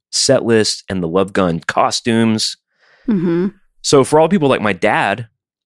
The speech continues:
Speaker 1: they're like, "I'm basically gonna get to see nineteen seventy-seven Kiss again as an adult."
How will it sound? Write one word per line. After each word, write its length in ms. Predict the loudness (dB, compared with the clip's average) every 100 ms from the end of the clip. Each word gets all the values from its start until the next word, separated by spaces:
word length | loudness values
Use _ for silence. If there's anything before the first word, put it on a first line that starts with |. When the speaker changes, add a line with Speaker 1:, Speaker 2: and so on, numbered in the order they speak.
| _
Speaker 1:
they're 180 | 0 4
like, 320 | 4 2 -2 _ _ _ _ -4
"I'm 160 | -2 2
basically 260 | 0 0
gonna 120 | 0 0
get 100 | -2
to 60 |
see 160 | -2 0
nineteen 360 | 0 -2 -2 -4
seventy-seven 640 | -2 -2 -2 -2 -2 -4
Kiss 340 | -2 -2 -2
again 360 | -6 -4 -4 -4
as 160 | -6 -6
an 60 | -8
adult." 360 | -6 -6 -8